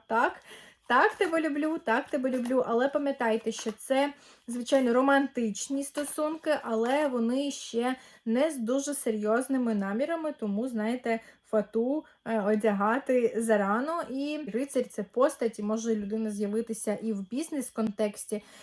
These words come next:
тому також звертайте більше увагу на дії, тому що ці рицарі, вони зазвичай більше обіцяють, ніж роблять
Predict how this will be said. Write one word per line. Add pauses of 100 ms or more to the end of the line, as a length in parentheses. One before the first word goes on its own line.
(180)
тому
також
звертайте
більше
увагу
на
дії,
тому
що
ці
рицарі,
вони
зазвичай
більше
обіцяють,
ніж
роблять